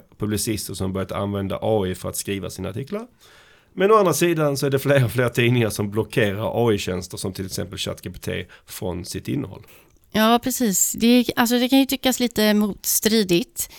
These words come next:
Speaker 2: Ta Aftonbladet till exempel. De använder ju A I för att sammanfatta sina artiklar, men har också valt att blockera A I-tjänster.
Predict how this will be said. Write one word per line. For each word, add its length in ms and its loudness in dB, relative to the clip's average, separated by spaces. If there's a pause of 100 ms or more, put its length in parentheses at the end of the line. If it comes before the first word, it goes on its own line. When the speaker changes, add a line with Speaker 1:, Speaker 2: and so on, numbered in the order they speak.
(240)
Speaker 2:
Ta 220 4
Aftonbladet 720 0
till 260 -6
exempel. 480 2
De 240 4
använder 540 4
ju 100 2
A 260 2
I 80 0
för 160 -4
att 100 0
sammanfatta 560 -2
sina 240 0
artiklar, 480 -2 (280)
men 320 0
har 200 -2
också 280 -6
valt 380 0
att 320 -12
blockera 720 -2 (200)
A 180 -6
I-tjänster. 460 -10